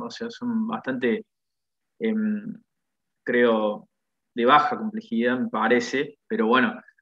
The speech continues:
al ser temas que nunca han visto y que por ahí a lo mejor, eh, no, no cierra, digamos, algunos temas hasta que, hasta que terminemos de dar justamente el tema, a veces las actividades, eh, abarcan un poquito más adelante,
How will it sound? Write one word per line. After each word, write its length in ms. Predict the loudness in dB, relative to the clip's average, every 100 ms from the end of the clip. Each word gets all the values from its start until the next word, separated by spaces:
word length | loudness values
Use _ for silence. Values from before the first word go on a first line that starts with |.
| -2
al 140 | 0
ser 240 | 4 4 6
temas 280 | 4 4
que 100 | 0
nunca 420 | -2 0 2 2 2
han 120 | 0
visto 600 | -4 -6 2 4 4 -4 _ _ _ _
y 80 | -8
que 120 | -6
por 180 | -2 2
ahí 300 | 4 6 6
a 40 |
lo 60 | 4
mejor, 580 | 2 0 4 4 2 -4 _ _ _ -12
eh, 760 | -4 0 0 0 -2 -4 -6 -10 _ -2
no, 440 | 2 4 4 4
no 120 | 2
cierra, 480 | 2 6 8 8 8
digamos, 360 | 6 4 2 0
algunos 300 | 0 -2 0
temas 320 | 0 2 0
hasta 280 | -4 -6 -6
que, 320 | -2 0 0
hasta 260 | -2 -6 -8
que 140 | -8
terminemos 760 | -2 0 2 2 4 4 2
de 140 | 4 6
dar 420 | 8 8 6 -4
justamente 440 | -12 -6 -4 -2 -2
el 100 | 0
tema, 280 | 2 2 2
a 20 |
veces 220 | 2 0
las 100 | 0
actividades, 640 | 0 2 6 8 8 6 -4
eh, 80 | -4
abarcan 520 | 0 4 6 4 2
un 100 | -2
poquito 320 | 0 -2 -2 -2
más 180 | 0
adelante, 640 | 4 6 6 4 0 -6